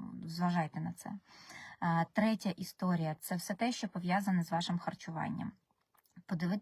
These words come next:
подивіться, яким чином його оптимізувати, яким чином прибрати якісь певні продукти, які, ну, дійсно не потрібні вашому тілу, які, які йому не допомагають, а навпаки,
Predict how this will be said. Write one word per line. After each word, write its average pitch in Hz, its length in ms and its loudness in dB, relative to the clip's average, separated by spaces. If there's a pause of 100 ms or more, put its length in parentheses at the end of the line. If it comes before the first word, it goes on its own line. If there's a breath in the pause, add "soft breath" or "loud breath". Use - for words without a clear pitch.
(140)
подивіться, 185 460 2
яким 180 280 2
чином 202 320 4
його 170 260 2
оптимізувати, 170 800 0
яким 170 260 -6
чином 208 320 4
прибрати 180 520 0
якісь 175 260 -2
певні 180 320 0
продукти, - 480 -8
які, 170 200 -4
ну, 175 100 2
дійсно 180 380 0
не 170 100 4
потрібні 170 480 -2
вашому 160 380 -2
тілу, 220 280 -2
які, 175 360 -4
які 175 180 -6
йому 170 180 4
не 170 120 4
допомагають, 170 720 0
а - 20 0
навпаки, 175 500 -4